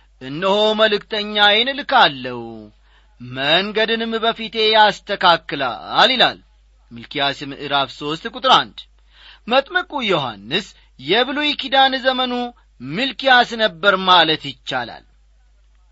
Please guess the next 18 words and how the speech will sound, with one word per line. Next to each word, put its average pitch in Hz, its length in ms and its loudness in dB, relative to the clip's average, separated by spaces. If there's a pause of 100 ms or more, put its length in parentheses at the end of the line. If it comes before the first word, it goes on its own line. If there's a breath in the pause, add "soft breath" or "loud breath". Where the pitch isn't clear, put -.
(160)
ተመልከቱ፣ 160 440 -2 (600)
መጥምቁ 131 520 -12
ዮሐንስ 147 640 -2 (1400)
የብሉይ 156 460 -4
ኪዳን 180 400 2
ዘመኑ 170 340 -2
ሚልኪያስ 160 520 -2
ነበር 147 320 -6
ማለት 143 340 -2
ይቻላል። 269 400 4 (240 soft breath)
ምክንያቱም 165 560 -2 (640 loud breath)
ሚልኪያስ 190 680 2
ካቆመበት 208 840 0
ቦታ 196 280 0 (520 soft breath)
መልእክቱን 240 840 0 (100)
ጀምሯልና 156 1000 2 (160)
ነው። 80 140 -20 (720 soft breath)
ሦስተኛ፣ 180 680 -2